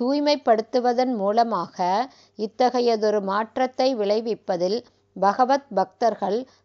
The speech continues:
தகுதியுள்ள அதிகாரிகளாக இருக்கின்றனர். உலக அரசியல்வாதிகள் அவரவர் பதவிகளில் அப்படியே இருக்கலாம்.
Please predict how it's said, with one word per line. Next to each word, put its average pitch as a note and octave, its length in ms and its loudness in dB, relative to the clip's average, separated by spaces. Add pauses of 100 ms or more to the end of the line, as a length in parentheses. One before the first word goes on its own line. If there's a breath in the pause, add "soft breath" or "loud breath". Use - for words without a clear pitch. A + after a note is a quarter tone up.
(100)
தகுதியுள்ள A#3+ 560 0
அதிகாரிகளாக A#3 1040 2
இருக்கின்றனர். F3+ 840 -4 (1600 soft breath)
உலக D4 380 6
அரசியல்வாதிகள் A3+ 1200 4
அவரவர் A#3+ 560 4
பதவிகளில் A3+ 720 0
அப்படியே A3 560 -2
இருக்கலாம். F3+ 600 -2